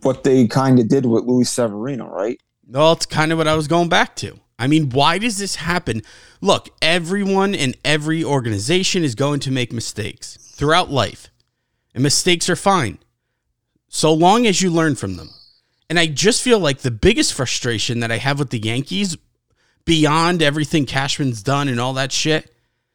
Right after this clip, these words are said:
Speaker 2: is that they just don't seem to learn from their mistakes. They just don't seem to be proactive.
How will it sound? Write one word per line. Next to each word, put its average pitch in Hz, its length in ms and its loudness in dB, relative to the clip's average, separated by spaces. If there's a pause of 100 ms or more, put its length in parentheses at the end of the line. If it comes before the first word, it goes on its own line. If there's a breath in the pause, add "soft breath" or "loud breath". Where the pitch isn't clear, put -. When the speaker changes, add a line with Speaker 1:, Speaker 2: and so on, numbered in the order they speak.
(360)
Speaker 2:
is 202 140 -2
that 247 120 0
they 233 140 0
just 214 260 0
don't 285 200 2
seem 214 220 0
to 165 120 0
learn 160 320 2
from 131 180 -2
their 123 100 0
mistakes. - 680 -4 (340)
They 165 120 0
just 269 240 -2
don't 370 180 0
seem 208 320 -2
to - 100 -2
be 151 180 -4
proactive. 123 720 -2